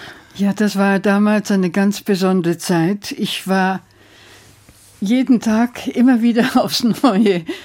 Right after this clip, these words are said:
wütend, weil jede Zeitung, die man aufgeschlagen hat, überall wurden Frauen bemitleidet. Wir wurden als Opfer dargestellt.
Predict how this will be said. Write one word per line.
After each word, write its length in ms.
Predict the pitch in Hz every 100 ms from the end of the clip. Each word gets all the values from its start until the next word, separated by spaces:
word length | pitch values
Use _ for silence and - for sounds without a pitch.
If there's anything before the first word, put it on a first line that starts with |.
| -
wütend, 720 | 190 214 214 208 226 214 170
weil 380 | 208 202 190 196 - -
jede 400 | 208 233 233 240
Zeitung, 480 | - 220 208 202 190
die 120 | 202
man 240 | 190 185
aufgeschlagen 760 | 185 185 - 202 - 190 180 180
hat, 160 | 170 - - - - -
überall 600 | 247 240 233 196 202 190
wurden 540 | 196 196 190 185 170 -
Frauen 640 | - 196 175 185 190 190
bemitleidet. 840 | 196 185 185 - 170 170 170 196 -
Wir 140 | 175
wurden 320 | 180 175 190
als 280 | - 165 160
Opfer 440 | - 196 - 185 175
dargestellt. 840 | 180 170 165 165 - 175 170 -